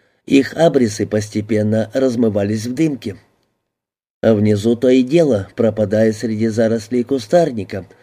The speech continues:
покрывавшего склоны, виднелся одноколейный путь. С такой высоты шпалы казались спичками.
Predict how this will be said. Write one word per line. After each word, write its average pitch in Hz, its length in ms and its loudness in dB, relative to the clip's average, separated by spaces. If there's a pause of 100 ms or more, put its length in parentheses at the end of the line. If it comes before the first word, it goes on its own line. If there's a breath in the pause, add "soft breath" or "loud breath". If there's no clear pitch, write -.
(320 soft breath)
покрывавшего 110 800 0
склоны, 123 560 -4 (560)
виднелся 104 760 0
одноколейный 107 840 -2
путь. 131 380 -10 (960)
С - 100 -20
такой 107 360 4
высоты 135 520 2
шпалы 107 400 0
казались 113 520 0
спичками. 95 600 -8